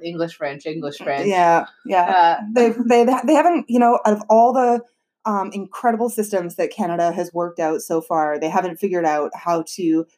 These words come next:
Speaker 2: like, seamlessly have Justin Trudeau speak in English and then, um, translated in French, or, like, translated in French and then he's spoken over with an English translator. I'm like, "Do you,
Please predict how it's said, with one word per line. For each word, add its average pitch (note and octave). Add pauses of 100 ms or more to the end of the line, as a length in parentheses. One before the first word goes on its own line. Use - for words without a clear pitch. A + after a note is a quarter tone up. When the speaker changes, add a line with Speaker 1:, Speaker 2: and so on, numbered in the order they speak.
Speaker 2:
like, E3+
seamlessly F3+ (200)
have E3
Justin F#3
Trudeau E3
speak F#3+
in G#3+
English D#3+
and F3+
then, E3 (340)
um, D#3+
translated F#3+
in E3
French, - (140)
or, G3
like, F#3
translated G#3+
in G3+
French G3
and G#3
then F3+
he's G3
spoken G#3
over E3+
with E3+
an E3+
English E3+
translator. D#3+
I'm D#3
like, E3
"Do D4
you, G4